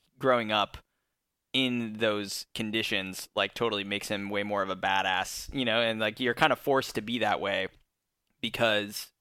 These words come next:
you would be dead otherwise. So I, yeah, I get that similar vibe from Ellie, but I, I do agree. I think the, the show is really great overall,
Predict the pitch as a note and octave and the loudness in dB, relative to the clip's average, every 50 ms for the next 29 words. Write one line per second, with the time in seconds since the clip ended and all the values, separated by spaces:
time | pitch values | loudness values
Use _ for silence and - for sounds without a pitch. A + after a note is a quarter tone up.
0 | _ _ _ _ _ A#2+ A#2 A2 G2 G#2 G2 F#2+ F#2+ F#2+ F#2+ G2 G#2+ B2+ A#2 G2 | _ _ _ _ _ -8 -6 -6 -6 -6 -4 -2 -2 0 0 0 -2 -2 -2 -2
1 | F2 F2 F#2+ - - _ _ _ _ _ _ _ - B2+ B2+ B2+ - D3 C#3+ B2 | -2 -4 -4 -8 -14 _ _ _ _ _ _ _ 4 6 6 6 6 8 8 8
2 | A#2 B2 C3+ D#3 - C#3+ A#2+ - - D3+ C#3 C3 B2+ A#2+ G#2+ G#2 G2+ G#2 G#2 G#2 | 8 8 6 6 6 6 4 4 2 0 0 2 2 2 4 4 4 4 4 2
3 | G2 - G2+ F2+ - F#2+ G2+ G2 F#2+ F#2+ F#2 - - G2 F#2+ F2+ - - - - | 0 -2 -4 -2 -2 -2 0 0 -2 -2 -2 -2 -2 0 0 -2 -4 -8 -18 -20
4 | _ _ _ _ _ - D3+ E3 - F3 F#3+ F#3+ B3+ C4 E3+ C3+ D#3 C#3 A#2 B2+ | _ _ _ _ _ 4 4 6 8 6 6 6 6 4 4 6 6 6 6 6
5 | F#3+ G#3 F#3 D#3+ D3 C3+ - - C3 A#2+ - F3+ F#3 F3+ C#3+ A2+ A#2 A#2+ A#2+ C#3 | 4 2 2 4 4 4 2 2 0 2 4 4 4 4 2 0 -4 -4 -2 0
6 | D#3+ E3 E3+ B2 A2+ A#2+ A2+ A2 A2+ - - A#2+ A#2 A#2+ A2 F#2+ E2+ E2+ F2 - | 0 0 0 0 2 2 4 4 2 2 0 -2 0 2 2 2 2 2 0 -2